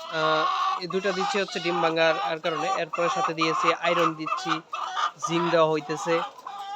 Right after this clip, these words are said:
উম, এবং কি, এ, আমার কৃমির ডোজ করার সময় হয়ে গেছে, সেই কারণে আমি, এ, কৃমির ডোজটা সাথে করে নিয়ে আসছি। কালকে সকালে কৃমির ডোজটা ফার্স্ট টাইমে করবো। আহ, এসএ কোম্পানির, এ,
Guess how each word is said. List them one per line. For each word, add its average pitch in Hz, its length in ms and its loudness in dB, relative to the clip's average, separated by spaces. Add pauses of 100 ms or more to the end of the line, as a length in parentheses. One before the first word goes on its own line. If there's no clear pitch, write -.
(120)
উম, 135 380 -12 (460)
এবং 185 280 -4
কি, 208 80 -2
এ, 202 400 0
আমার 180 260 -4
কৃমির 220 320 -6
ডোজ 175 260 -6
করার 196 160 -2
সময় 175 320 -4
হয়ে 151 180 -2
গেছে, 156 280 -8
সেই 175 160 -10
কারণে 160 300 -6
আমি, 156 120 -8
এ, 170 320 -8
কৃমির 185 260 -8
ডোজটা 156 240 -10
সাথে 151 200 -10
করে 147 160 -8
নিয়ে 147 160 -8
আসছি। 156 180 -12
কালকে 170 320 -6
সকালে 196 480 -4
কৃমির 202 340 -12
ডোজটা 165 280 -6
ফার্স্ট 165 300 -2
টাইমে 180 160 -2
করবো। 151 280 -4
আহ, - 960 -6
এসএ 202 220 -2
কোম্পানির, 190 440 -2
এ, 175 260 0